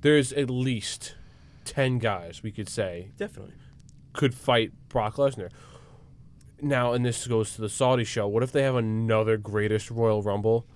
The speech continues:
Speaker 1: and that determines Brock's
Speaker 2: Two weeks after the regular Royal
Speaker 1: <laughs>
Speaker 2: Rumble? Two weeks after the
Speaker 1: But,
Speaker 2: not-so-great
Speaker 1: but, but,
Speaker 2: original Royal Rumble?
Speaker 1: but would you put it past W W E doing it?
Speaker 2: Ah, don't stop it.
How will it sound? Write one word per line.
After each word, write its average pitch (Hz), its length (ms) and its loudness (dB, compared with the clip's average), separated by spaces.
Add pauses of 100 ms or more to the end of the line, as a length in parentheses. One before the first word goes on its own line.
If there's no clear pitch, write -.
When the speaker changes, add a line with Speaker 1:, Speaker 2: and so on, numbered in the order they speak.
(340)
Speaker 1:
and 123 220 4
that 127 220 6
determines 123 460 2
Brock's - 580 -2 (200)
Speaker 2:
Two 175 260 4
weeks 151 340 4
after 135 440 0
the 127 160 -2
regular 117 480 -2
Royal 127 300 4
Speaker 1:
<laughs> 131 40 2
Speaker 2:
Rumble? 131 360 0 (240)
Two 202 160 4
weeks 175 180 4
after 160 240 2
the 143 120 -6
Speaker 1:
But, 127 60 -8
Speaker 2:
not-so-great 147 760 12
Speaker 1:
but, 147 100 2
but, 196 80 12
Speaker 2:
original 143 340 8
Royal 147 280 6
Rumble? 151 320 8
Speaker 1:
but 143 80 2
would 156 200 8
you 165 120 6
put 147 260 2
it 139 140 2
past 127 280 2
W 123 160 4
W 117 300 2
E 113 60 0
doing 107 280 2
it? 117 160 6
Speaker 2:
Ah, 104 380 -8 (220)
don't 117 260 -10
stop - 440 -16
it. 92 100 -14